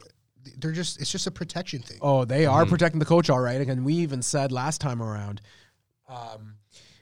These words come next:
Speaker 2: you know, Francis, Ron Francis saying that he didn't know about it, about what happened with Bill Peters in Carolina, and Rod Brindamore saying, "Oh, management knew." <laughs> Right? Like, and
Speaker 3: Yeah.
Speaker 2: then Ken Holland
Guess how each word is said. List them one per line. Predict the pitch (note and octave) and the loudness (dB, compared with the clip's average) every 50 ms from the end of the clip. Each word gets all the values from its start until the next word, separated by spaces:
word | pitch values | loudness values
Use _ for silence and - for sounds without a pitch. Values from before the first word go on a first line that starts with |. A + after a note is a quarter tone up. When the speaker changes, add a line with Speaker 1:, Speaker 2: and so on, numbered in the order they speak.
| _ _ _ _ _ | _ _ _ _ _
Speaker 2:
you | D#3 D3 B2 | 0 0 0
know, | G#2+ G2+ G#2 G#2+ A2 - _ _ - - | 0 -2 -2 -4 -6 -10 _ _ -18 -14
Francis, | - - - D3+ C3+ C#3+ E3 D#3 - D#3+ D3+ C#3+ - - - | -6 0 2 4 4 4 2 2 2 2 2 2 0 0 0
Ron | C#3+ C#3 C#3 | 2 2 2
Francis | C3 - C#3+ C#3+ D#3 - C#3 A#2+ | 2 0 0 0 0 0 0 0
saying | - C#3+ C3 C3 | 0 0 0 0
that | B2 A#2 | -2 -2
he | A#2 C3 | 0 0
didn't | B2 B2+ B2 A#2+ B2 | 0 0 0 0 -2
know | A#2 A2+ A#2 | -2 0 0
about | A#2 A2+ A#2 A2+ A2+ A2+ A#2 | 0 0 0 0 0 0 0
it, | A#2 A#2 A2+ - - | -2 -4 -4 -6 -4
about | B2+ A#2+ A#2 A2+ A2+ | -2 -2 -2 -2 -2
what | A#2 A2 G2+ | -2 -4 -2
happened | G#2 A2+ A2 A2 - A#2+ A2+ A2 A2 | -2 -2 -4 -2 -2 -4 -4 -4 -4
with | G#2+ G#2 G#2+ | -6 -6 -4
Bill | - A2+ G#2+ | -4 -4 -4
Peters | G#2 B2 A#2 A2 G#2+ | -4 -4 -4 -2 -4
in | A2 G#2 | -4 -4
Carolina, | G2 A#2+ A2 G#2+ A2 B2 C3 C#3+ C3+ B2 A#2 G#2 | -4 -4 -2 -2 0 0 0 0 0 -2 -4 -6
and | A#2 A2+ A2+ G#2+ A2 G#2+ - | -6 -6 -4 -4 -6 -8 -4
Rod | - C#3+ B2 A2+ A2 | -2 0 0 0 2
Brindamore | B2 B2 B2+ A#2+ A#2 A2+ G#2+ | 0 0 0 0 0 0 -2
saying, | - - A2 G#2 A2 | -2 -2 -2 2 4
"Oh, | C#3+ G3 | 4 4
management | F#3 F3 F3+ G3+ G3+ D#3+ D3 D3+ C3 B2 | 6 6 4 4 4 2 2 0 0 2
knew." | C3+ D#3 C#3 A2+ A2 B2 - _ _ _ _ _ _ _ | 2 2 4 2 0 -2 -6 _ _ _ _ _ _ _
<laughs> | G3+ F3 - - - _ _ _ - | -6 -6 -6 -10 -18 _ _ _ -4
Right? | A#2+ A#2 A2 B2 D3+ D#3 D3+ - - D#3+ D#3 - - D#3+ | -2 0 2 2 0 0 -2 -6 -10 -12 -8 -4 0 2
Like, | D#3 D#3+ D#3 D#3 - - - - | 4 4 4 2 0 -6 -2 2
and | D#3+ D#3+ D#3+ | 2 4 6
Speaker 3:
Yeah. | D#3+ E3 | 6 6
Speaker 2:
then | D#3+ D#3+ D#3+ D#3 | 6 6 6 4
Ken | D#3 - - E3 D#3 | 2 2 2 4 4
Holland | C#3+ B2+ C#3+ D3+ D#3+ E3 D#3+ D3 C3+ C#3 C3 | 4 6 6 8 8 8 6 4 2 0 -4